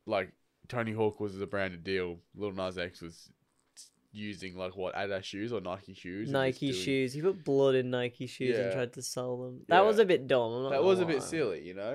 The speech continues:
Speaker 1: Like, he's doing his own thing for sure, but, like, you can't. That's why I said I, I thought he was hating on, uh, Tony Hawk 'cause he was doing it. But Tony
Speaker 2: Leave
Speaker 1: Hawk
Speaker 2: Tony
Speaker 1: did it.
Speaker 2: Hawk alone.
Speaker 1: Yeah, leave Tony Hawk alone.
Speaker 2: Let him do his
Speaker 1: He's
Speaker 2: nine hundred
Speaker 1: what?
Speaker 2: Dolly
Speaker 1: He's
Speaker 2: one.
Speaker 1: fifty, man.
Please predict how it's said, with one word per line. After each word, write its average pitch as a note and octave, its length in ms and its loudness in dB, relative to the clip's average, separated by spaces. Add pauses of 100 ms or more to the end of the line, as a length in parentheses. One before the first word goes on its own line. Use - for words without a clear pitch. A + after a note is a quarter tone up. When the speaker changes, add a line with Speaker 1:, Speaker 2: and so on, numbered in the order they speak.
Speaker 1:
Like, B2 140 -2
he's C3 180 -14
doing D3+ 180 -4
his C3 120 -4
own G2+ 140 -4
thing G#2+ 340 -4
for - 160 -16
sure, G#2+ 300 -4
but, G2+ 120 -2
like, G2 160 -4
you G2+ 140 -18
can't. A#2 160 -6 (160)
That's A2 180 -8
why G2+ 120 -2
I - 20 -8
said G2 220 -4
I, C#2 100 -6 (180)
I G2+ 40 -8
thought G#2+ 260 -2
he G2 60 -6
was F#2+ 160 -10
hating G2 340 -8
on, F#2 220 -8
uh, F2+ 220 -8 (520)
Tony A2 260 -8
Hawk A2+ 260 -4 (100)
'cause G2+ 120 -20
he G2 80 -12
was G2+ 120 -12
doing A#2 220 -6
it. F#2+ 40 -6
But F2 220 -4
Tony F4+ 120 12
Speaker 2:
Leave F#4 160 12
Speaker 1:
Hawk A3+ 80 2
Speaker 2:
Tony F4 280 12
Speaker 1:
did - 20 12
it. E4 60 10
Speaker 2:
Hawk D#4+ 260 12
alone. D4 640 12
Speaker 1:
Yeah, G#3 340 10 (380)
leave F4 320 8
Tony A3 280 8
Hawk F#3 240 6
alone. F#3 120 4
Speaker 2:
Let D#4+ 140 12
him D#4 100 8
do D#4+ 140 10
his C4 140 6
Speaker 1:
He's - 60 0
Speaker 2:
nine D4 260 10
hundred C#4 240 8
Speaker 1:
what? A#3 220 8
Speaker 2:
Dolly B3+ 280 8
Speaker 1:
He's A#3 100 4
Speaker 2:
one. A#3 300 12
Speaker 1:
fifty, D#3 180 -8
man. D3+ 420 -2